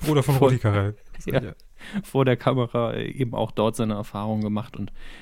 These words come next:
Speaker 2: ich, ich finde, man sollte diese Leute eben einladen, fragen, "Hey, magst du die Sendung nicht einmal präsentieren? Wir brauchen noch ein bisschen." Fände ich sehr sympathisch.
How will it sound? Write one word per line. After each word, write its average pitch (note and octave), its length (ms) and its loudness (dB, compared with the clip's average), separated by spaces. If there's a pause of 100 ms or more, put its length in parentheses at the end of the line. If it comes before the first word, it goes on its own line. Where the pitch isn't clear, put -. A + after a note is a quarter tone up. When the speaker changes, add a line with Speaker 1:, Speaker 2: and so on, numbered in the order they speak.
(100)
Speaker 2:
ich, - 220 -8
ich - 160 2
finde, F3 280 10
man C3 160 6
sollte B2+ 280 8
diese C3 180 6
Leute A#2+ 200 6
eben A2+ 100 0
einladen, A#2 320 2
fragen, A2 220 -2
"Hey, A#2 80 4
magst A2+ 220 4
du C3 40 2
die A2+ 60 2
Sendung B2+ 220 6
nicht A#2+ 140 2
einmal A#2+ 220 4
präsentieren? A#2+ 600 2
Wir A2+ 80 2
brauchen A2 380 2
noch A#2 120 4
ein A2+ 80 4
bisschen." A2 500 -2 (420)
Fände D3 200 4
ich C3+ 60 -2
sehr C3+ 120 4
sympathisch. G#2+ 520 -4